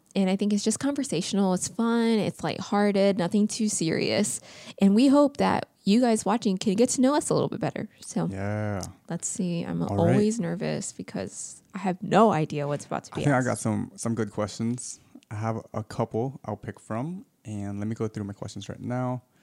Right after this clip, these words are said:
Speaker 2: Okay, so I'm gonna ask this one first because,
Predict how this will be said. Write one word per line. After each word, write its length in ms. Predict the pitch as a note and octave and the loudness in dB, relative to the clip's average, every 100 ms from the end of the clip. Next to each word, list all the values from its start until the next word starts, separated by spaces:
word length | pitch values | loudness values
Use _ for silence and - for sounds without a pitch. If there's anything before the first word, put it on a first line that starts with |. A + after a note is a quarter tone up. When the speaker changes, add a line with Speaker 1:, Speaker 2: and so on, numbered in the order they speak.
| _ _ _ _ _ - | _ _ _ _ _ -4
Speaker 2:
Okay, 200 | - - - _ - | -2 -2 -6 _ -10
so 600 | - A2 G#2 G#2 G2 G2 - - _ _ _ _ _ C3 | -2 0 2 0 -2 -6 -12 -20 _ _ _ _ _ -2
I'm 80 | A#2+ | 0
gonna 120 | G#2 | 0
ask 100 | G#2+ | -4
this 120 | G#2 | -6
one 80 | G2 | -6
first 300 | - G2 - | -4 -6 -6
because, 520 | G2 F#2+ F#2 F2 - | -10 -8 -8 -8 -10